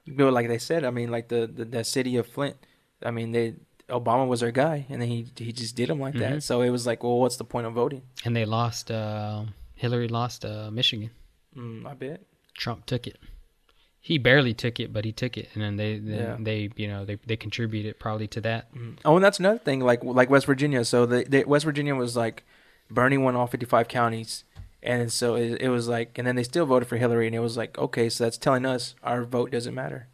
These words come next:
Speaker 2: Mm. Yeah, exactly. Yeah, all those people. Yeah, yeah.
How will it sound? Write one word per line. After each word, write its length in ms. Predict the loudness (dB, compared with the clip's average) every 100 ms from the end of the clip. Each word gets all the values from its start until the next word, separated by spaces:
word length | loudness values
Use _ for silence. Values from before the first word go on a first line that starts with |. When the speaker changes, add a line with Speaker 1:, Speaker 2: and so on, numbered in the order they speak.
| -4
Speaker 2:
Mm. 240 | -4 -4 -8 -2
Yeah, 240 | 4 4
exactly. 440 | 2 -2 -2 0
Yeah, 120 | 0 0
all 160 | 0
those 140 | -4 -4
people. 340 | -8 -6 -8
Yeah, 200 | 2 4
yeah. 320 | 6 4 2